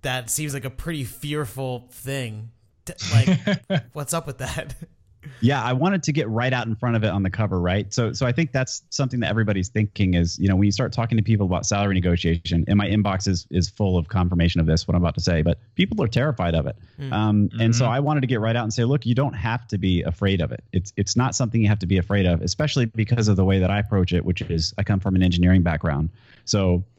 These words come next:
Speaker 2: um, a way that I overcome fear a lot of times is to say, "Well, let me forget about the thing I'm fearful of. Is there just a process that I can follow to accomplish that thing or to do that activity that I'm afraid of?"
Speaker 1: Mm.
Speaker 2: Um,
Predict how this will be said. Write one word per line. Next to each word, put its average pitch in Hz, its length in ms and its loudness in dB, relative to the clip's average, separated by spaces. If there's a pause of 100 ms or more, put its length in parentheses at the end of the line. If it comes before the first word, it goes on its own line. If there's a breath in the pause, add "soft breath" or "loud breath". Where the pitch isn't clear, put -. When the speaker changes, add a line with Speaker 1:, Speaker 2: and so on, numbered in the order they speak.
(200)
Speaker 2:
um, 92 320 0
a 98 80 0
way 123 160 0
that 117 100 0
I 104 120 0
overcome 101 380 0
fear 110 180 2
a 104 40 0
lot 92 140 0
of 85 60 -2
times 87 320 0
is 82 140 -2
to - 40 -8
say, 87 160 0
"Well, 85 140 2
let 143 100 2
me 139 300 0
forget 107 240 0
about 110 140 0
the 90 100 -2
thing 98 200 0
I'm 82 180 2
fearful 127 360 0
of. 87 220 2 (480 soft breath)
Is 113 100 2
there 165 100 2
just 170 180 -2
a 110 60 -2
process 117 560 -2
that 92 100 2
I 87 60 2
can 87 180 0
follow 104 460 0
to 87 340 2
accomplish 101 480 0
that 87 200 -2
thing 87 260 2
or 85 100 2
to 92 140 2
do 95 160 2
that 90 160 2
activity 87 460 2
that 85 120 2
I'm 80 80 2
afraid 76 300 0
of?" - 160 -4 (180)
Speaker 1:
Mm. 131 180 -10
Speaker 2:
Um, 87 380 2